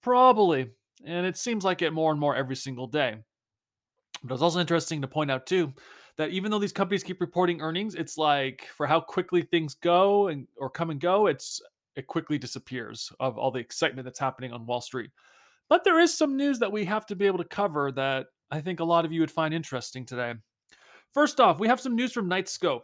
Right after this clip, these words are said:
Knightscope has officially announced that they have, they've completed the acquisition of Case Emergency Systems. And I'm excited to be able to start on that today,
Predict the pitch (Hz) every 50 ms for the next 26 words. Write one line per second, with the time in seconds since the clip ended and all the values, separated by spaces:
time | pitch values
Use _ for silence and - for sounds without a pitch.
0 | - - - 160 185 208 196 - - 254 240 233 233 180 175 160 - 143 156 180
1 | 170 165 156 139 - 151 139 - 180 170 - - 233 214 185 180 180 180 - -
2 | 160 143 - 151 143 139 135 131 - - _ _ _ _ _ - 131 127 - _
3 | - 131 - - 247 262 262 247 - 180 160 - - 160 - - 156 139 165 208
4 | 202 - 202 196 185 131 143 - - - 175 190 196 180 - 156 147 143 143 131
5 | 123 123 - - 143 - - - 160 - - - 120 107 - 127 - - _ _
6 | _ _ _ _ _ _ _ - 131 143 147 151 143 - - - 202 196 196 190
7 | 175 147 175 175 170 165 151 - - - 160 151 139 - 127 151 147 - _ _
8 | 156 160 147 135 - - 151 151 143 143 139